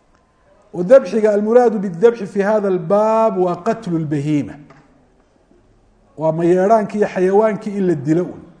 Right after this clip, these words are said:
Oo lagu dilo b-, ima biariiqati sharciya almadkuura fi kutub lfiqh. Oo lagu dilo dariiqada shareecada waafaqsan ee kutubta fiqiga ku taal.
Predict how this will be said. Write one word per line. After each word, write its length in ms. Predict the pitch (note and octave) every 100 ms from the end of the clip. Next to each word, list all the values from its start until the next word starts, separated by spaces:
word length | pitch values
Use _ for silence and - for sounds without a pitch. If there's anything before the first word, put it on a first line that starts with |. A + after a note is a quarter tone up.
| _ _ _ _ _ _ _ _ _ _ _ E3+
Oo 100 | F#3+
lagu 200 | G#3+ C4
dilo 280 | A3+ B3 B3
b-, 460 | A3 F#3+ G#3 G#3
ima 240 | B3 A#3+ A#3
biariiqati 580 | G#3+ G#3 A#3+ A3 -
sharciya 500 | F#3 G3 F3 G#3+ A#3
almadkuura 460 | G#3 G3 F3 A3 G#3+
fi 100 | F3
kutub 260 | G#3 G#3 E3+
lfiqh. 300 | D3+ E3 - - _ _ _ _ _ _ _ _ _ _ _ _ _ _ _ _ _ _ _
Oo 100 | D#3
lagu 200 | F3 G#3 A#3+
dilo 260 | A3+ A#3
dariiqada 640 | F#3 G3+ G3 G3 G#3+ G#3 F#3
shareecada 500 | F#3+ F#3 E3+ G#3 F#3
waafaqsan 600 | E3 D3+ D#3 - G3+ G#3 D#3+
ee 40 |
kutubta 360 | - - F#3+ E3+
fiqiga 320 | G3+ F3 D#3+
ku 120 | D#3
taal. 240 | - A2